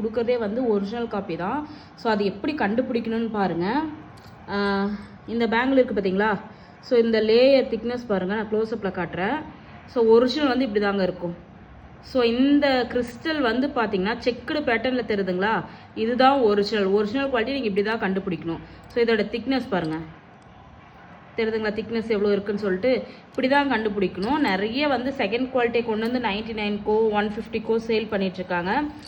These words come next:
நீங்க ஒரிஜினல் எப்படி கண்டுபிடிக்கணும்னு சொல்றேன், இப்படி தான் கண்டுபிடிக்கணும். So, எங்களோட பேங்கிள்ஸ்ல ஒவ்வொன்றும் பாத்தீங்கன்னா, அந்த கிறிஸ்டல் யூனிக்காவும்,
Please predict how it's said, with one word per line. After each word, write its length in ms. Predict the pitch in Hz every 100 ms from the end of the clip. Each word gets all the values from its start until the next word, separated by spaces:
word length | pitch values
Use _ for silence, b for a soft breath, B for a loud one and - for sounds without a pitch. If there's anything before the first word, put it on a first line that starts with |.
| B
நீங்க 200 | 220 220
ஒரிஜினல் 460 | 214 233 285 320 302
எப்படி 260 | 220 220
கண்டுபிடிக்கணும்னு 680 | 254 214 226 233 214 214 233
சொல்றேன், 460 | 226 202 175 226 294
இப்படி 200 | 208 214
தான் 120 | 214
கண்டுபிடிக்கணும். 560 | 185 180 170 151 160 151 B B
So, 180 | B 269
எங்களோட 460 | 247 233 233 208 196
பேங்கிள்ஸ்ல 400 | 233 294 294 269
ஒவ்வொன்றும் 580 | 220 233 277 277 277 269
பாத்தீங்கன்னா, 240 | 220 208
அந்த 160 | 262 262
கிறிஸ்டல் 480 | 233 233 - 285
யூனிக்காவும், 760 | 240 226 247 254 226 196 240